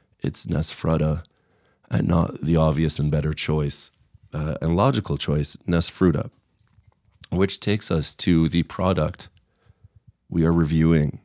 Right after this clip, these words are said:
this episode of the Liquid Water Enhancer Review Podcast, the world's leading liquid water enhancer review podcast with your host, me, Michael K Newton,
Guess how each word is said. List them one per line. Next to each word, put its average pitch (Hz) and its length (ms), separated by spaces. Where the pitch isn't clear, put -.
this 82 260
episode 80 540
of 78 80
the 82 60
Liquid 90 360
Water 82 340
Enhancer 80 520
Review 80 380
Podcast, 82 760
the 78 120
world's 80 360
leading 82 540
liquid 76 380
water 71 440
enhancer 80 440
review 73 340
podcast 78 580
with 82 200
your 78 160
host, 85 500
me, 92 300
Michael 76 260
K 80 240
Newton, 85 440